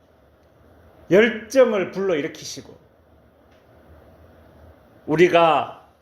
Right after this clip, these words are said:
스스로의 삶을 대할 때에 좀 더 프레시하게, 신선하게 대할 수 있도록 해주시는 분이십니다.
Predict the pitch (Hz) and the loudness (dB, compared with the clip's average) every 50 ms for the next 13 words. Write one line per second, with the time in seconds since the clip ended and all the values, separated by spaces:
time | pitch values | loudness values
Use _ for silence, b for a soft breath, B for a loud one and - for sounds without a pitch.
0 | _ _ _ _ _ _ _ _ - - - 233 233 269 277 240 233 214 202 202 | _ _ _ _ _ _ _ _ -16 -10 -10 -6 -2 -2 2 2 4 4 2 2
1 | 202 202 - - 214 220 240 233 240 247 233 - 180 165 165 180 190 185 - 175 | 0 -2 -2 0 0 0 0 0 0 0 0 0 0 0 2 0 -2 -2 -6 -10
2 | 160 147 147 143 147 - 196 202 202 185 165 185 180 - - 226 240 240 240 - | -8 -6 -8 -8 -8 -10 -12 -12 -10 -6 -6 -6 -6 -4 -2 -2 -2 -2 -4 -4
3 | - 202 185 180 - 170 - - - 214 214 214 214 269 254 247 226 226 208 - | -4 -4 -4 -6 -6 -10 -10 -8 -6 -4 -4 0 0 0 0 0 -2 -2 -4 -2
4 | 160 151 151 170 180 175 - 175 151 120 - 156 147 143 135 123 - b b b | 0 0 0 0 -2 -4 -8 -12 -12 -10 -10 -8 -6 -6 -8 -8 -12 b b b
5 | b b b b - 175 170 - 165 160 - 175 160 151 151 139 - 151 151 147 | b b b b -10 -8 -8 -8 -10 -8 -6 -6 -6 -6 -8 -8 -10 -8 -8 -8
6 | 139 - 156 147 131 120 - - | -8 -8 -10 -12 -12 -14 -16 -18